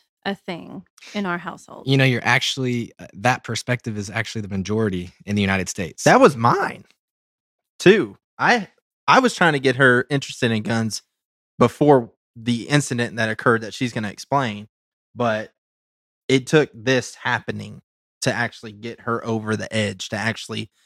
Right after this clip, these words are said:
Speaker 3: become interested and want to learn.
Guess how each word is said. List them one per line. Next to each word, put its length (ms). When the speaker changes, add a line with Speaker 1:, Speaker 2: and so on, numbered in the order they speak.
Speaker 3:
become 400
interested 600
and 200
want 180
to 120
learn. 340